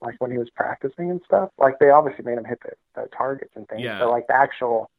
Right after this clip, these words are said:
Speaker 1: mechanics of it, I wasn't like, "Oh, wow, that was a heater."
Speaker 2: I mean, I couldn't tell you 'cause I've never, like,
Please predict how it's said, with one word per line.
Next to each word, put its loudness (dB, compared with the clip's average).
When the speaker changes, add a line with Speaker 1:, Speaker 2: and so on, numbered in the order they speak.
Speaker 1:
mechanics 2
of 6
it, 0
I 0
wasn't -4
like, -10
"Oh, -2
wow, 2
that 0
was -8
a -12
heater." -2
Speaker 2:
I -10
mean, -10
I -8
couldn't -8
tell -10
you -6
'cause -18
I've -12
never, -14
like, -16